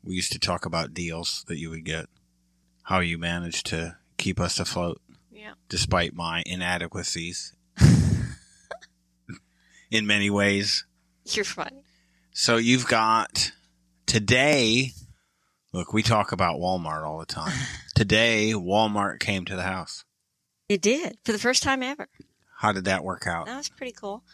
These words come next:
Speaker 1: So you
Speaker 2: Um,
Speaker 1: ordered gro-, here's the deal. You're in a boot right now.
Speaker 2: Yeah, I'm in a walking boot. I
Speaker 1: So
Speaker 2: can't drive,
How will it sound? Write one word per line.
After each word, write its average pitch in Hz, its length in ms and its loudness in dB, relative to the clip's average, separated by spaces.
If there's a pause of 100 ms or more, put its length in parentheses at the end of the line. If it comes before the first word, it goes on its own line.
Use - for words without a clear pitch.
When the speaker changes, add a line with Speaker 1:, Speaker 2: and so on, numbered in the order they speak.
(120)
Speaker 1:
So - 140 2
you 120 160 6
Speaker 2:
Um, 123 80 8
Speaker 1:
ordered 127 200 6
gro-, 113 280 2
here's 131 440 2
the 113 80 2
deal. 92 320 0
You're 139 340 4
in 113 180 2
a 101 60 2
boot 95 280 4
right 71 180 -4
now. 71 340 -10
Speaker 2:
Yeah, 196 260 2
I'm 185 140 0
in 185 100 -2
a 190 40 -4
walking 170 460 -8
boot. 170 220 -16 (240)
I - 20 -2
Speaker 1:
So - 160 4
Speaker 2:
can't 92 180 4
drive, 147 380 0